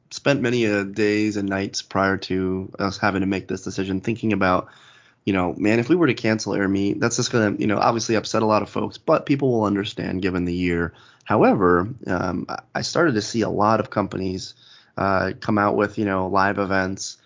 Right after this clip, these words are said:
And many of these things were professional events, you know, like learn how to do marketing or <laughs> learn how to do whatever, you know, gaming events. And, um,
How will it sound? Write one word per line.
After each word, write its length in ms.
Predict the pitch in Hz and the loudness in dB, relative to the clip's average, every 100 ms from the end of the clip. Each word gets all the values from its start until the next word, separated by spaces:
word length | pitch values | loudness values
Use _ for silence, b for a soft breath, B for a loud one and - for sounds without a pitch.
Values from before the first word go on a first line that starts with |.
| _ | _
And 200 | - 170 | -4 -2
many 160 | 214 175 | 2 2
of 60 | 101 | 2
these 180 | 101 | 2
things 260 | 101 95 90 | 0 -2 -2
were 260 | 85 85 82 | -2 -2 -2
professional 640 | - 87 - 85 - 78 | -2 -4 -2 -4 -4 -4
events, 440 | 82 80 82 - | -4 -4 -6 -6
you 40 | 87 | -6
know, 160 | 76 | -4
like 220 | 60 - - | -2 -4 0
learn 220 | 113 107 | 2 2
how 60 | |
to 80 | 104 | 2
do 280 | 104 104 107 B B | 2 2 0 B B
marketing 580 | - 123 127 110 113 113 | 0 2 2 2 2 0
or 160 | 107 113 | 0 -2
<laughs> 80 | - | 0
learn 240 | 120 127 | 2 2
how 140 | 127 | 4
to 80 | 117 | 2
do 240 | 110 120 117 | 2 0 2
whatever, 560 | 110 110 113 104 101 | 2 4 4 4 0
you 180 | 104 - | 0 -2
know, 140 | 98 | -2
gaming 460 | 101 110 110 107 107 | 0 2 2 2 0
events. 420 | 101 104 101 98 | 0 0 -2 -4
And, 220 | 92 90 B B B - | -4 -4 B B B -2
um, 460 | 95 95 90 90 | 2 4 2 -2